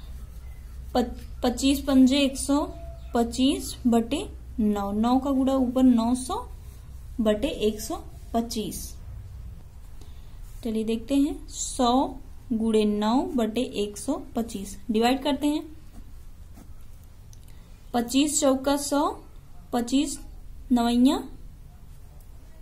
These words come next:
पच्चीस पंजे एक सौ पच्चीस, तो चार नवा छत्तीस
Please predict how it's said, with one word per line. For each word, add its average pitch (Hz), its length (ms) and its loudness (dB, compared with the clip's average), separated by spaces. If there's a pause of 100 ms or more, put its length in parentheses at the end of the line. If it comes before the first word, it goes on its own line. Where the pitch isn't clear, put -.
(160)
पच्चीस 262 340 2
पंजे 247 460 8 (880)
एक 233 160 0
सौ 349 220 -2
पच्चीस, - 580 -2 (1400)
तो 240 80 -2
चार 254 360 6
नवा 294 420 6
छत्तीस 294 760 -2